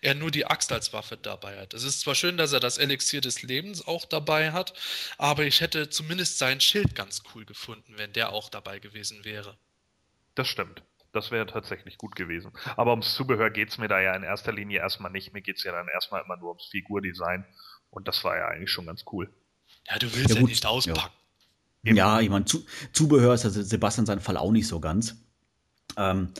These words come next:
Speaker 3: aber würde, w-, was würdest du sagen von der Ähnlichkeit her zum, äh, zum Filmation-Charakter selber, von der Darstellung im Filmation-Cartoon? Wie nah kommt die Figur für dich da dran?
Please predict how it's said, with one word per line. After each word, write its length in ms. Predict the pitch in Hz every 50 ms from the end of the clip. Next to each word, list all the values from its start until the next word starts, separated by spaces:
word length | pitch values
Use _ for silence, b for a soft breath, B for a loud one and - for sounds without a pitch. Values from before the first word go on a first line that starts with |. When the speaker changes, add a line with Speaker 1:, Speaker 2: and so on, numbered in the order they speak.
| B B B B B B B
Speaker 3:
aber 520 | 92 90 110 107 113 - - - 98 98 b b b b b b b _ _ _ _ _
würde, 260 | - 120 139 175 202 - 143 131
w-, 80 | 143 170
was 160 | 156 156 -
würdest 220 | 202 226 226 226 214
du 40 |
sagen 380 | 175 120 127 117 131 165 175 160
von 140 | - 151 135
der 100 | 127 -
Ähnlichkeit 500 | 127 147 170 156 - - 139 135 113 -
her 160 | 123 120 117
zum, 400 | - - - 131 135 131 123 120
äh, 460 | - 53 - 52 52 - - - - - -
zum 160 | - - 156 139
Filmation-Charakter 800 | - 120 113 113 151 151 151 123 107 107 92 101 98 - - 95
selber, 340 | 90 101 104 127 123 101 90
von 100 | - 101
der 80 | 95
Darstellung 320 | - 92 104 - 104 110 -
im 100 | 127 120
Filmation-Cartoon? 840 | 120 95 95 107 110 117 110 107 95 - - 131 127 107 92 B B B B B B B
Wie 160 | - 117 131 165
nah 380 | 156 131 117 123 147 170 180
kommt 320 | - - - 156 160 151 -
die 80 | 160
Figur 320 | - - 151 135 151 160 147
für 120 | - 151
dich 120 | 147 135
da 100 | - 147
dran? 380 | - - 92 85 76 76 - -